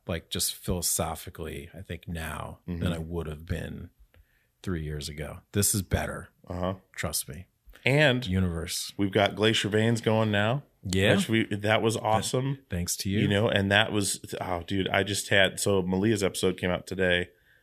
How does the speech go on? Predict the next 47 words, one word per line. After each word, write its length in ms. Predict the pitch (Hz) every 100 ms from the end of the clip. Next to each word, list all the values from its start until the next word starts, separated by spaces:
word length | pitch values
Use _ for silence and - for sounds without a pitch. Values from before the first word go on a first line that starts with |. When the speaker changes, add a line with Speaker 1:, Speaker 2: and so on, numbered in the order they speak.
| -
Speaker 2:
I 80 | 90
just 120 | 90
have 140 | 92
to 80 | -
put 180 | - -
the 80 | 87
artwork 320 | 85 87 80
up 160 | 78 -
online. 460 | 80 78 78 73 76 80
I 40 |
haven't 160 | 80 76
done 120 | 82
it 40 |
yet, 80 | 80
but 100 | 80
it's 120 | 85
been 160 | - 87
out 180 | 85 -
since 220 | 82 -
this 160 | 82 -
morning, 320 | 78 85 82 _ _ _ _ _
where 120 | 92
we 140 | 92 95
actually 340 | 104 123 131
went 200 | 113 101
through 180 | 95 110
and 100 | 110
talked 320 | - 90 -
about 260 | 87 87 -
the 60 |
record, 340 | 92 101 - 87
which 180 | 85 -
I 80 | 95
don't 300 | - 85 -
really 220 | 87 85
do. 300 | 82 95 95 - _ _ _ _ _ -
But 80 |
in 60 | 87
this 140 | 196
case, 240 | - 98 -
I 40 |
wanted 400 | 80 85 113 90 -
to 200 | 90 -
'cause 120 | -
I 40 |
felt 340 | 85 - 101 -
invested 600 | 82 92 95 - 82